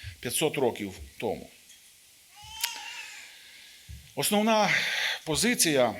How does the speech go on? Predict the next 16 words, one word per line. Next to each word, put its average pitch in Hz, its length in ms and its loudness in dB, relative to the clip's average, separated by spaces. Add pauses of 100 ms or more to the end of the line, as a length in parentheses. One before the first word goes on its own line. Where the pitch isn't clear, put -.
(1700)
перших 151 380 4
анабаптистів 135 800 2 (1160)
була 147 360 4
така, 151 380 2
що 147 340 2
біблійним 139 800 2
і 131 80 -2
тільки 160 480 0
одним 151 360 2
єдиним 147 420 4
видом 139 280 4
хрещення 139 680 4 (920)
є 131 260 4
хрещення 143 640 4
дорослої 143 640 4
людини, 127 460 2